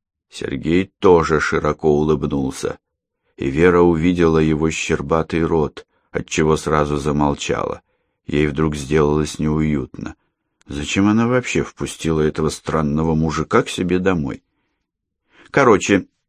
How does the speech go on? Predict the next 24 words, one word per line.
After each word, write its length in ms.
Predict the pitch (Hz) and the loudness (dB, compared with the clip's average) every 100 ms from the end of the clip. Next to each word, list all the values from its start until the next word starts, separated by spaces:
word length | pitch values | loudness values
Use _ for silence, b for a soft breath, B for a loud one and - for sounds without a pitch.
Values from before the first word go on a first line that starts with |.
| _ _ _ | _ _ _
я 200 | 110 113 | 0 4
ничего 360 | 123 123 156 180 | 4 4 4 4
бесплатно 640 | 135 - 185 202 208 117 | 4 2 2 2 2 4
не 180 | 113 135 | 6 6
делаю», 600 | 113 92 76 67 76 76 _ - | 6 4 4 4 0 -2 _ -2
холодно 440 | 85 82 73 76 | 4 4 4 -2
сказала 500 | - 69 71 73 71 | -4 -6 -2 0 0
она. 280 | 67 67 - _ _ _ _ | -2 -6 -8 _ _ _ _
Беззубая 680 | 76 73 71 82 80 82 | -2 -2 -2 0 4 6
ухмылка 460 | 80 - 82 82 80 | 4 4 0 0 0
незнакомца 720 | 78 78 78 76 82 95 95 | 0 0 -2 -2 0 0 0
немного 600 | 87 82 80 90 92 92 b b - | 0 2 2 2 4 2 b b 0
протрезвила 840 | 85 92 104 104 101 82 80 78 | 0 2 2 2 2 2 4 4
ее 400 | 82 85 85 82 | 4 2 2 2
и 100 | 82 | 2
даже 320 | 80 82 85 | 2 2 2
напугала. 680 | 80 82 92 80 65 62 60 b b b b b b | 0 -2 -4 -2 -2 -2 -6 b b b b b b
«Гони 360 | 113 127 143 143 | 2 4 6 4
штуку, 600 | 131 - 226 220 - 85 - _ _ _ _ _ _ - | 2 0 2 2 2 -2 -2 _ _ _ _ _ _ 0
и 80 | 127 | 4
я 180 | 170 | 4
даю 340 | 170 151 147 143 | 4 4 6 4
адрес, 400 | 127 123 123 123 | 4 2 0 -2
парнишка». 640 | 117 117 123 120 - 123 | -2 0 0 0 -2 -8